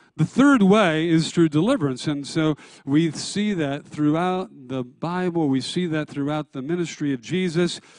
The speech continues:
But we don't practice it in our churches. We don't practice it in our own lives. We haven't been taught on it. We don't understand it. We don't realize its relevance and,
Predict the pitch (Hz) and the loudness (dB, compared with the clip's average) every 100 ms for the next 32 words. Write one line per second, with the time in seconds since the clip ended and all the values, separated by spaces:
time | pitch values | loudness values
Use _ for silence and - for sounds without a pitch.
0 | - - 139 165 151 175 160 160 156 - | -20 -10 -4 -2 0 0 2 -2 -2 -6
1 | 165 175 - 143 - 139 131 127 127 120 | -6 -8 -8 -8 -6 -6 -6 -6 -8 -4
2 | 180 175 - 175 147 131 135 131 - 156 | -2 -2 0 -2 0 -4 -4 -6 -6 -8
3 | 165 - 139 - 143 - - - 147 135 | -6 -8 -8 -6 -8 -10 -20 -12 -6 -4
4 | 135 139 139 135 170 180 180 156 127 131 | -2 -4 -4 -2 0 2 0 -2 -4 -2
5 | 135 127 135 127 120 - 190 190 175 175 | -4 -6 -8 -8 -8 -4 -2 0 0 -2
6 | 160 131 127 127 135 131 123 - 180 180 | -2 -4 -2 -4 -6 -6 -6 -2 0 0
7 | 170 - - - 139 143 143 135 180 160 | -4 -8 -18 -4 0 0 0 0 2 2
8 | 156 156 131 123 151 175 175 156 170 165 | 0 -2 -4 -6 -2 0 0 0 -2 -2
9 | - 131 | -4 -4